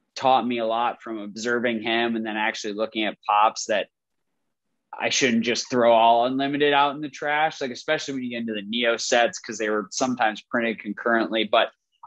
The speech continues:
all that to be said, um, there are a lot of, like, commons and uncommons that I think, again, it's that waiting game of seeing how, like, the populations flesh out.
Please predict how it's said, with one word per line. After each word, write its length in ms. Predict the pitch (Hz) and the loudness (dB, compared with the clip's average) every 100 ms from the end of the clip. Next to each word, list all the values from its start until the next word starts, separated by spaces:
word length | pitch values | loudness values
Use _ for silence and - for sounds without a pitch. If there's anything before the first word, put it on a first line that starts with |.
| - | 2
all 140 | 160 | 4
that 180 | 147 127 | 4 2
to 80 | 120 | -2
be 120 | 113 | -4
said, 500 | - 131 117 104 104 _ _ _ | -2 0 2 0 -4 _ _ _
um, 560 | 113 110 107 104 98 95 _ _ _ _ _ _ _ - _ _ _ - | -2 2 2 0 -4 -14 _ _ _ _ _ _ _ -20 _ _ _ -12
there 400 | 123 143 143 131 | -2 0 2 2
are 180 | 135 | 2
a 80 | 131 | 2
lot 420 | 117 104 104 120 | 0 -2 2 2
of, 140 | 131 120 | 0 -2
like, 200 | 117 107 | -4 -6
commons 480 | - 110 113 113 104 | -4 -2 -2 -6 -12
and 100 | 101 | -12
uncommons 720 | 104 104 110 107 107 104 104 | -12 -4 0 0 0 -4 -2
that 100 | 101 | 0
I 120 | 98 - | 0 -2
think, 220 | 113 107 - _ _ _ _ | -6 -6 -14 _ _ _ _
again, 320 | - 113 127 127 | -2 2 4 4
it's 200 | 123 - | 2 2
that 200 | 104 90 | 0 0
waiting 400 | 98 101 113 113 | 0 0 0 0
game 460 | 120 127 139 147 - - | 2 2 -2 -6 -10 -10
of 140 | 117 | -8
seeing 380 | - 113 113 107 | -6 0 0 2
how, 180 | 110 107 | 4 4
like, 200 | 104 104 | 2 0
the 80 | |
populations 880 | 107 - 101 98 104 101 101 113 104 | -4 0 0 0 -2 -2 -2 -8 -10
flesh 380 | - 101 98 - | -8 -4 -4 0
out. 340 | 98 98 123 | 2 4 2